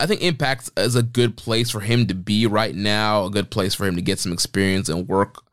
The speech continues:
on a lot of, uh, very experienced and, and talented guys. So yeah, I think he could definitely be a standout in the X Division, like you, you mentioned. Um, I, I could see him getting a, a title shot with Josh Alexander,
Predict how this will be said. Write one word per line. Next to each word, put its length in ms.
on 160
a 40
lot 480
of, 40
uh, 200
very 500
experienced 840
and, 160
and 280
talented 500
guys. 420
So 80
yeah, 360
I 60
think 260
he 160
could 280
definitely 400
be 200
a 40
standout 580
in 60
the 120
X 180
Division, 280
like 160
you, 240
you 160
mentioned. 600
Um, 220
I, 220
I 80
could 280
see 260
him 160
getting 320
a, 160
a 40
title 300
shot 440
with 500
Josh 560
Alexander, 840